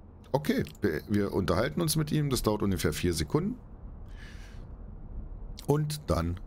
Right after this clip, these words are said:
rufen wir ihn einfach mal. Er müsste jetzt irgendwo von da kommen, genau, da kommt er auch schon.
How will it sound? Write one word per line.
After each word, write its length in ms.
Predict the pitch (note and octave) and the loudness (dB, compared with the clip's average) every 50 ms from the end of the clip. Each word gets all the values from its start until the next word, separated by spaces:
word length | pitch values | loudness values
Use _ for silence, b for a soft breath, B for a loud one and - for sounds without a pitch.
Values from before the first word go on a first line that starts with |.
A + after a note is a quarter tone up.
| - - - - | -10 -4 0 2
rufen 240 | G3 G#3 G#3 G3 | 2 4 4 4
wir 100 | C3+ A2 | 4 2
ihn 120 | F2+ E2 D2+ | 4 2 2
einfach 340 | - D2 D2 - C#2 - - | 2 2 2 0 0 0 0
mal. 300 | B1 B1+ - - - - - - - - - - - - E2 | 0 0 0 -2 -6 -6 -6 -10 -12 -12 -12 -12 -6 -2 0
Er 120 | F2+ F#2 | 2 4
müsste 260 | F#2+ A2+ A#2 - - | 4 4 4 4 2
jetzt 120 | A#2+ A2 - | 4 4 4
irgendwo 240 | - A2+ G#2+ A2 G2+ | 2 4 2 2 2
von 180 | F#2+ F2+ E2 | 2 4 4
da 140 | E2+ D#2+ D#2+ | 4 4 4
kommen, 320 | E2 - D3+ G3+ G#3 F#3 | 4 2 4 4 4 4
genau, 320 | D3 G#2 G2+ A2+ C#3 D3+ D3 | 4 4 4 4 4 4 2
da 100 | A#2+ F#2 | 2 2
kommt 240 | - C#3 D3+ D#3 E3+ | 2 2 2 4 2
er 60 | C#3 | 2
auch 100 | D3 C#3+ | 4 2
schon. 340 | - - D#3 D#3 D#3 D#3 | 4 4 4 4 4 0